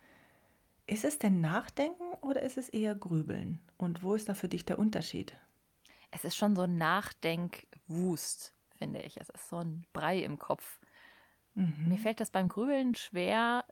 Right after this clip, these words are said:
Speaker 2: einen klaren Gedanken zu fassen. Und ich hab das Gefühl, es sind so viele Gedanken auf einmal.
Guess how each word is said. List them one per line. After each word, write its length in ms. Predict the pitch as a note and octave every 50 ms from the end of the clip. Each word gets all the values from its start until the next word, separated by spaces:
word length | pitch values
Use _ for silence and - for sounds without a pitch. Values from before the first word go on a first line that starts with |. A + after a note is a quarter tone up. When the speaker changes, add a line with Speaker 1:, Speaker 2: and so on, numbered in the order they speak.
| - _ -
Speaker 2:
einen 120 | G3 F3+
klaren 360 | - - E3+ E3 F#3 F#3+ F#3
Gedanken 440 | E3+ E3+ - C#3+ F3 G#3+ - - C#4
zu 120 | - - B3
fassen. 400 | - - B3 B3+ - - D4 E4
Und 580 | F4+ G4+ _ _ _ _ _ _ _ _ G3
ich 60 | E3
hab 60 | G3 -
das 60 | -
Gefühl, 240 | G3+ - - G#3+ G#3
es 60 | -
sind 140 | G3 G3 -
so 80 | E3
viele 280 | - - - A3+ - G#3+
Gedanken 360 | G3+ E3+ E3 E3+ G3+ - -
auf 220 | D#3 D#3 - - -
einmal. 640 | D3+ D#3+ F#3+ A3 A#3+ B3+ B3+ B3+ C4 C4+ C#4 D4 E4